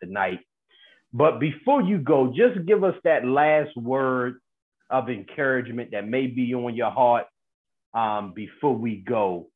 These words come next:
And, uh, we, we're gonna bless the people and leave on that word.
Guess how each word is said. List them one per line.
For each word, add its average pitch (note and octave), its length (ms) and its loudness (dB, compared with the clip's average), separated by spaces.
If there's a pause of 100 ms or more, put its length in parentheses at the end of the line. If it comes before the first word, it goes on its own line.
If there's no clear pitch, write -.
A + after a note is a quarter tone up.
(460)
And, G2 400 -6
uh, F#2+ 260 4
we, G#2 140 -2
we're G#2+ 280 -8
gonna G2+ 220 -4
bless G#2+ 360 0
the G2+ 80 -6
people G2 440 -8
and F2 140 -10
leave G2 260 -6
on F2+ 180 -8
that F2 220 -4
word. D#2 340 -8